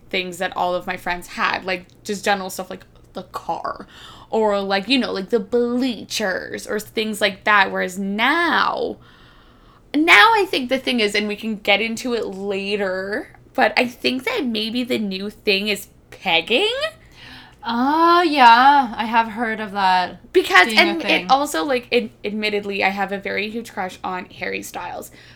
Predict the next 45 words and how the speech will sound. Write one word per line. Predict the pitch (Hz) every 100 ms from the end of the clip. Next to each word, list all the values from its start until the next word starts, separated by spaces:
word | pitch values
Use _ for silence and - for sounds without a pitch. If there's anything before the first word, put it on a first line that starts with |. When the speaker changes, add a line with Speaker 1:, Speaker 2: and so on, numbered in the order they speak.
| -
Speaker 1:
from | 220
One | 208 185
Direction. | 190 - - - -
And | 220
my | 220 220
fantasy | - 214 208 220 247
in | 233
life | 208 208
is, | 214
like, | 220
could | 247 269
you | 466
imagine | 339 214 226 226
fucking | - 190 202 196
someone | 202 208 196
worth | 185 190
ninety-three | 190 180 180 190 196 226 214
million | 185 180 180 190 185
dollars? | - - 202 240 285 294 - - - -
Speaker 2:
<laughs> | 480 466 262
That's | 214 220
an | 294
expensive | 311 - 202 190 180
fuck | - 170 -
right | 165 170
there. | -
Speaker 1:
<laughs> | - 349 -
That's | - 523 -
all | 440
I | 466 480 453
wanna | 415 370 302
do | 240 330
in | - 339
my | 330
Speaker 2:
Oh | 302
Speaker 1:
life. | 294 262
Speaker 2:
my | 339 285
God. | 302 311 349 370 381 370 349 311 262
Speaker 1:
That's | 214
all | 294 311
I | 302
wanna | 294 277 233
do. | 262 220 185 214
Speaker 2:
Yeah. | 302 - 855 831
Speaker 1:
<laughs> | -